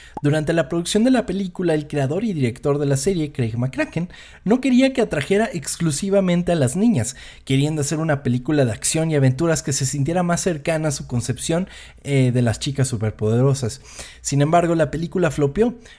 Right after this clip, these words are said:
recaudando solo dieciséis millones de dólares contra los once que tuvo de presupuesto.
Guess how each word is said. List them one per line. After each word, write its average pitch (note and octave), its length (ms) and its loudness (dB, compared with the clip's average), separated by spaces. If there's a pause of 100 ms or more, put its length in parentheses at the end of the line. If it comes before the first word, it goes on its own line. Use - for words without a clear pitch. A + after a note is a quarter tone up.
recaudando D3 480 -2
solo G3 260 4
dieciséis C3+ 580 2
millones F3 360 2
de C3 80 4
dólares F#3+ 400 0
contra C3+ 280 -2
los G#2 300 -4
once F3+ 340 -2
que A#2+ 100 -8
tuvo A#2 240 -6
de A2 100 -10
presupuesto. - 760 -16